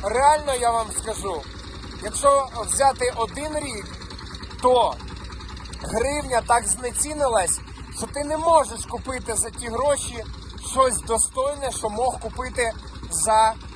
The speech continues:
е, рік тому назад. Тому реальне рішення за тобою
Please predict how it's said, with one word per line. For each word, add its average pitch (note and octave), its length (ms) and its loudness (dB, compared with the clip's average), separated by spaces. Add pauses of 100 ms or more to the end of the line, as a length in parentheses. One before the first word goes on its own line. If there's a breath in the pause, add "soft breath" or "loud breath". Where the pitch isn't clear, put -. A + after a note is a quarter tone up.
е, G3+ 240 2
рік A#3 180 -6 (100)
тому A3 260 0
назад. G#3+ 520 2
Тому A#3+ 400 0 (800)
реальне A#3+ 600 2
рішення A#3+ 480 -2
за G#3+ 120 -2
тобою G#3+ 680 0